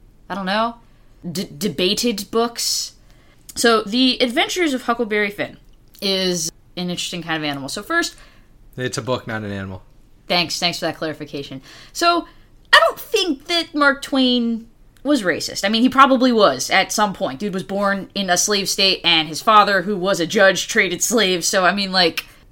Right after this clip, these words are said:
Speaker 1: he probably was at some point, but
Speaker 2: I don't think he's racist, even though I think he was. Okay.
Speaker 1: Well, no, that
Speaker 2: That
Speaker 1: I'm saying
Speaker 2: clarifies it. Continue.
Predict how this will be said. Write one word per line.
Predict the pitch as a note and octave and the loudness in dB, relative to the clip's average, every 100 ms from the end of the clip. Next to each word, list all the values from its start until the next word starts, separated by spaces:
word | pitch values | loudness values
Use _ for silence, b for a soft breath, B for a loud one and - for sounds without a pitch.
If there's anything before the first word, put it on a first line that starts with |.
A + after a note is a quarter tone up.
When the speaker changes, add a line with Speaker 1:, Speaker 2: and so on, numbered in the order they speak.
| - - | -10 4
Speaker 1:
he | D4 | 10
probably | F#4 F#4 E4 | 10 12 10
was | D#4 C#4 G#3+ | 10 10 8
at | G#3 | 4
some | A#3+ A3 | 4 4
point, | A3 F3 C#3+ - | 0 -2 -4 4
but | C#4 G#3+ D#3+ - - - | 6 8 6 -2 -20 0
Speaker 2:
I | C3+ | 4
don't | E3 | 4
think | E3 E3+ | 4 0
he's | C#3 | 2
racist, | C3+ C3 B2+ C3 A#2 - - - _ C#3+ | 4 4 2 -4 -4 -10 -16 -20 _ -4
even | C#3 C#3 | -2 2
though | C3 | 4
I | A#2 G2+ - - | 2 0 -12 -4
think | E3 | -2
he | B2 | -2
was. | G#2+ A#2 A2 G#2 - - - _ - | -2 0 0 -2 -10 -14 -20 _ -2
Okay. | D3+ - B2+ B2 - | -2 2 0 0 -4
Speaker 1:
Well, | C#4 D#4 | 0 2
no, | F#4+ D4 F#3+ | 8 8 10
that | |
Speaker 2:
That | A#3 D#3+ | 10 10
Speaker 1:
I'm | |
saying | - F3+ | 10 8
Speaker 2:
clarifies | D3 C#3 C#3 B2+ A#2+ | 10 8 6 6 4
it. | B2+ - _ _ _ - - _ _ | -6 -10 _ _ _ -20 -20 _ _
Continue. | E3 D#3+ G#2 | -4 -4 -6